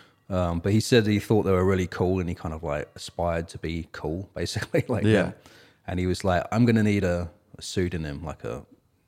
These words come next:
Speaker 1: a name kind of thing." Um, originally, he just wanted to produce music. He didn't think about being an artist. And he was gonna, his tag, his name for being an artist was gonna be Heidi Ho,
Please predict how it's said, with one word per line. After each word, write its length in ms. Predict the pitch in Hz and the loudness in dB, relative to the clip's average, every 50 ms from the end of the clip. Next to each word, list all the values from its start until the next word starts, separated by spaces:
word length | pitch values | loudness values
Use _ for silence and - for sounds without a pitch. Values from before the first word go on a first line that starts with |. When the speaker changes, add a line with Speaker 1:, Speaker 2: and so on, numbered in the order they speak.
| _ _ _ _ - | _ _ _ _ -12
Speaker 1:
a 20 | |
name 320 | 78 78 80 80 80 78 78 | -10 -8 -6 -6 -6 -6 -8
kind 200 | - - 73 73 | -8 -8 -10 -10
of 60 | - | -8
thing." 240 | - 76 71 71 71 _ _ _ _ _ _ _ _ _ - | -8 -8 -8 -8 -10 _ _ _ _ _ _ _ _ _ -4
Um, 560 | 73 82 82 82 82 82 80 78 73 - - _ _ _ _ _ _ - | -2 0 0 0 0 -2 -2 -4 -6 -6 -10 _ _ _ _ _ _ -2
originally, 680 | 104 107 123 135 - 127 113 110 98 95 92 95 87 - - | 2 4 4 6 6 4 4 4 4 2 0 0 -2 -4 -6
he 180 | - 117 110 95 | -2 0 0 0
just 240 | - - 110 - - | 0 -2 -4 -2 -2
wanted 220 | 107 101 95 90 | -2 0 0 -2
to 80 | - 95 | -4 -6
produce 420 | - - 95 - 101 110 113 - 127 | -6 -6 -4 0 0 0 0 0 -2
music. 440 | 120 127 127 143 151 - - - - - _ | -2 -2 -2 -2 -4 -4 -6 -12 -20 -18 _
He 100 | - 123 | -8 -4
didn't 260 | - 90 92 90 - - _ _ - | -4 -2 -4 -4 -6 -8 _ _ -8
think 200 | - 87 87 - | -6 -6 -6 -4
about 240 | 78 80 80 - - | -4 -6 -6 -4 -4
being 220 | 80 80 80 80 78 | -4 -4 -4 -4 -4
an 80 | 80 | -4
artist. 500 | 80 82 80 - 92 - - - - - - _ _ _ _ _ - | -4 -4 -2 -4 -6 -8 -8 -14 -20 -20 -20 _ _ _ _ _ -8
And 220 | - 85 85 85 | -6 -4 -4 -2
he 100 | 82 87 | -2 0
was 160 | 85 85 82 - | -2 -2 -4 -4
gonna, 220 | - 85 73 - | -6 -6 -6 -4
his 160 | - 95 85 - | -4 -4 -4 -4
tag, 360 | - - - 95 87 85 - | -4 -2 0 0 0 0 -2
his 100 | 87 82 | -6 -6
name 300 | 87 87 85 87 87 90 | -4 -2 -2 -2 -4 -6
for 100 | - - | -8 -8
being 240 | - 90 85 82 80 | -4 -2 -2 -2 -2
an 80 | 82 85 | -2 -2
artist 360 | 85 85 78 - - - - | -2 -2 -2 -4 -6 -10 -12
was 80 | 80 | -16
gonna 200 | - - 78 78 | -12 -10 -10 -10
be 300 | - 73 73 73 78 82 - - | -10 -10 -10 -12 -12 -16 -18 -16
Heidi 460 | - - 85 82 82 82 80 80 82 _ _ - | -8 -4 -4 -2 -2 -4 -6 -8 -8 _ _ -6
Ho, 280 | - 92 87 95 110 | -2 -2 -2 -2 -4